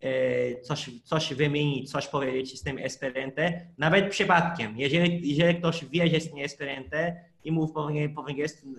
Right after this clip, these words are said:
nieraz, taki coś powie, tak jak mi się zdarzyło i tak myślę, "O, to brzmi, e, jako w, w Esperanto", to tak przypadkiem da się czasami mówić coś, nie?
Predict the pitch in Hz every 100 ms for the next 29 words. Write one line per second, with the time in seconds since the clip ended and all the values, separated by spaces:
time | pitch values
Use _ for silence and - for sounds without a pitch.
0 | 127 147 151 139 156 - 151 - 160 151
1 | - 143 143 156 151 156 135 139 151 127
2 | 135 135 143 156 156 156 147 - - 240
3 | 226 - - - _ _ 185 196 214 214
4 | 220 - 180 175 165 165 - _ _ _
5 | 147 165 170 156 170 175 170 170 170 175
6 | 165 - 156 147 147 117 135 131 135 -
7 | 131 - 165 - 165 147 151 147 135 80
8 | - _ 143 147 143 139 135 123 117 -
9 | 95 98 - 143